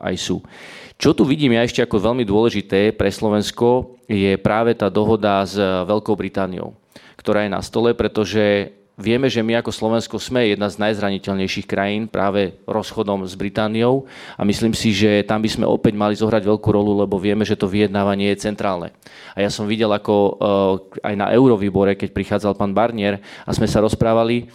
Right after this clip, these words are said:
viete, on si nás vypočuje, ale povedzme si na rovinu, práve tí veľkí hráči, keď tak poviem, že idú si svoje. A v tomto by sme naozaj mali veľmi silno dať tú nohu do dverí, pretože ak si, ak si tam nezabezpečíme nejaké vlastné priority, tak nás to môže veľmi dobehnúť práve preto, že, e, ten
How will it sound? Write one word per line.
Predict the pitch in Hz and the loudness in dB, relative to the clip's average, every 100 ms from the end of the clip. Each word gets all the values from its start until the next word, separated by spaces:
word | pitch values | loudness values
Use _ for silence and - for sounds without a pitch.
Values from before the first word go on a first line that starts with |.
| - - _ - - | -20 -20 _ -14 -4
viete, | 120 127 | 0 2
on | 120 | 2
si | 120 135 | 0 0
nás | 123 101 | 0 0
vypočuje, | 120 131 - 101 104 110 | 0 0 0 2 2 0
ale | - 98 98 | 0 0 0
povedzme | 107 110 110 107 | 0 0 0 -4
si | 107 | -2
na | 104 | 0
rovinu, | 107 101 98 | 0 -2 -2
práve | 101 104 | 0 -2
tí | 104 101 | -2 -2
veľkí | 104 104 | -2 -2
hráči, | 95 98 98 110 101 95 _ _ _ _ _ | -2 -2 -2 -4 -4 -6 _ _ _ _ _
keď | - - - | -10 -8 -4
tak | |
poviem, | 101 98 | -2 -2
že | 101 | -4
idú | 107 107 | -4 -6
si | - | -6
svoje. | - 110 101 - - - - - - - | -4 0 0 -2 -14 -20 -20 -20 -20 -10
A | - | -6
v | - | -2
tomto | 117 120 | 0 2
by | 113 | 0
sme | - | 0
naozaj | 107 113 110 104 101 | 2 2 2 2 2
mali | 101 98 95 | 0 0 -2
veľmi | 90 110 117 120 | -2 0 2 0
silno | - 95 92 | -4 -6 -6
dať | 92 | -8
tú | - | -6
nohu | 98 95 98 | -6 -4 -4
do | |
dverí, | 95 95 95 | -4 -4 -4
pretože | 92 92 98 101 | -6 -8 -6 -4
ak | - | -4
si, | - - 101 - | -8 -10 -6 -6
ak | - | -6
si | - - - | -10 -12 -10
tam | - 101 | -6 -2
nezabezpečíme | 113 139 131 - 101 - 98 92 - | 0 0 0 -2 -6 -6 -6 -8 -8
nejaké | 104 104 92 | -8 -6 -2
vlastné | 110 - 110 | -2 -2 -6
priority, | - 110 98 92 | 0 0 -2 -6
tak | 98 101 | -8 -6
nás | 101 | -6
to | 104 | -8
môže | 104 98 | -6 -6
veľmi | 95 104 | -4 -4
dobehnúť | 98 95 95 95 | -4 -4 -6 -6
práve | - 107 117 | -2 0 0
preto, | 120 95 95 | -2 -6 -6
že, | 90 92 | -4 -6
e, | - - - 95 92 | -8 -20 -10 -4 -4
ten | 90 95 | -2 -6